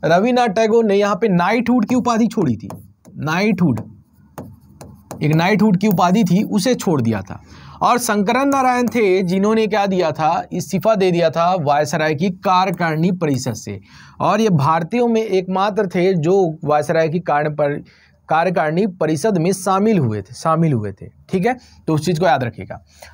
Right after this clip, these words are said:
और कुछ चीज़ों को थोड़ा सा देखिए यहाँ पर, जब आपका जलियांवाला बाग हत्याकांड हुआ तो इसकी जांच के लिए भी कुछ कमेटियां बनाई गई थी, कुछ कमेटी बनी थी, उसे भी एग्जाम में पूछा जाता था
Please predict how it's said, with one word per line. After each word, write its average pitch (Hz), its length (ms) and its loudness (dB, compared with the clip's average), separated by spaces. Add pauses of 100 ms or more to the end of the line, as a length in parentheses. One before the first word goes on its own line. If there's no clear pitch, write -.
(160)
और 196 180 2
कुछ 269 200 -4
चीज़ों 262 200 0
को 254 100 0
थोड़ा 226 240 0
सा 226 100 -2
देखिए 208 300 0
यहाँ 156 200 2
पर, 156 220 -2 (1700)
जब 240 280 0 (800)
आपका 202 360 0
जलियांवाला 254 560 2
बाग 214 260 2
हत्याकांड 214 500 0
हुआ 117 200 -2 (680)
तो 233 420 2
इसकी 233 300 0
जांच 196 420 2
के 269 120 0
लिए 262 120 2
भी 233 140 2
कुछ 226 200 -2
कमेटियां 214 460 2
बनाई 143 240 -2
गई 110 160 -6
थी, 101 180 -14 (600)
कुछ 226 200 -2
कमेटी 208 440 0
बनी 156 240 2
थी, 120 80 -6
उसे 147 240 -2
भी 247 180 2
एग्जाम 202 340 2
में 226 100 0
पूछा 208 220 0
जाता 160 260 0
था - 180 -10